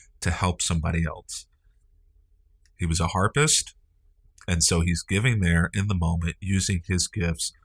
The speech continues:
for Saul. And it becomes a very dangerous situation for David as Saul later on gets out of control and allows the mental health situation to,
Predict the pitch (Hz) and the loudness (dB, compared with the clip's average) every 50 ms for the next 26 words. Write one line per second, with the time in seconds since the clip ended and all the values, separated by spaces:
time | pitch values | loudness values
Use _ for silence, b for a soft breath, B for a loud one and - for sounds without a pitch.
0 | _ _ - - - 104 98 98 90 - - - 87 85 82 - - - B B | _ _ -12 -8 -4 0 2 2 4 4 2 2 2 0 -2 -4 -6 -12 B B
1 | B B B 107 110 110 - - 110 - - - - 208 220 156 104 92 98 - | B B B -2 -2 -2 -2 -2 -6 -6 -6 -6 -6 -2 0 0 0 2 0 -2
2 | - - 104 101 98 101 - 117 120 127 139 156 165 151 120 - 110 113 120 123 | -2 0 -2 -2 -2 -2 -2 0 0 2 2 4 2 2 0 0 0 2 2 2
3 | 113 113 117 110 104 - - - 104 - - 101 110 131 160 156 - - 92 90 | 0 0 0 0 0 0 0 -2 -2 -4 -2 -2 0 0 2 2 2 2 2 0
4 | - b b b b b - - - - 147 135 117 101 - 123 143 131 90 95 | -2 b b b b b -14 -8 -2 2 4 4 4 6 6 6 6 6 4 2
5 | 92 - - 101 95 92 90 - - - - - - - 110 101 101 98 98 98 | 0 2 2 2 4 6 4 4 4 2 2 2 4 2 2 2 2 2 2 2
6 | 98 95 - - 107 104 98 92 95 92 90 87 90 101 123 135 104 82 71 69 | 2 2 0 -2 0 2 2 4 4 4 4 4 4 2 2 2 2 2 2 0
7 | 90 - - - 101 92 85 - - - - 95 92 95 87 - - 90 90 - | -4 -10 -8 -2 -2 0 0 0 -2 0 0 0 0 0 -2 -4 -4 -4 -4 -4
8 | - - 90 92 95 107 127 151 160 B B B B B - 90 85 85 85 85 | -4 -4 -2 -2 0 0 0 -2 -4 B B B B B -4 0 0 2 2 2
9 | 90 95 104 107 113 117 117 127 127 117 - - - - 104 92 95 98 104 104 | 2 4 4 6 6 6 6 4 4 4 2 2 2 0 -2 0 0 0 0 0
10 | - - 101 92 104 95 92 - - - 107 90 - - 90 92 98 101 98 - | 0 -2 0 0 2 0 0 2 0 0 0 0 0 0 2 4 4 4 4 4
11 | - 95 92 85 - - 87 90 85 85 | 4 4 2 0 -2 -2 -2 -2 -2 -2